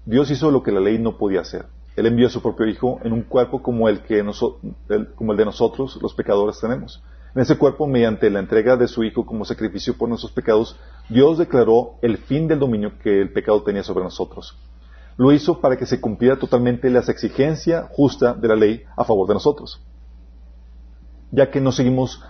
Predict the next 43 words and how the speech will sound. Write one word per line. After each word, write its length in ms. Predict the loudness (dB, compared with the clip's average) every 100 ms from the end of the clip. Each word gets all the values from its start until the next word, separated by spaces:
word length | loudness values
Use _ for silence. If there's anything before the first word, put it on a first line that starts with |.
| -6
nuestra 300 | 0 0 0
naturaleza 340 | 0 0 2
pecaminosa, 540 | -2 0 0 0 -4 -4
sino 240 | -4 -4
que 100 | -4
seguimos 380 | -4 -2 -2 -2
el 80 | -6
Espíritu". 320 | -4 -8 -2
Fíjate 220 | 2 4
lo 40 | 2
que 80 |
está 120 | 4 2
diciendo. 260 | 2 0
Dice 180 | 0 0
que 240 | 2 0 -4 -20 -20 -20 -20 -20 -20 -2
con 120 | 0
la 40 |
muerte 220 | 2 2 0
de 80 |
Jesús 180 | 0 -2
se 140 | -4 -4
cumplieron 380 | -6 -2 -2
las 80 | -2
demandas 760 | -4 -2 0 0 -2 -6 -10 -20 -16 -6
justas 260 | -4 -2
de 80 | -2
la 100 | -2
ley. 180 | -6 -12 -18 -20 -20 -20 -20 -20 -20 -8
Ahí 180 | 2 2
fue 240 | 4 4 4
donde 220 | 2 2
morimos 600 | 2 4 4 2 0 -4
a 60 | -2
la 80 |
ley. 180 | -2 -4 -10 -20 -10
Dice 220 | -2 2 4
Romanos 320 | 2 0 2
siete 340 | 2 4 2
cuatro, 300 | 2 0 0
dice, 200 | 0 2
"Así 460 | 2 4 4 2 -4 -20 -12
mismo, 320 | 2 2 4 4
hermanos 560 | 4 2 0 -4 -10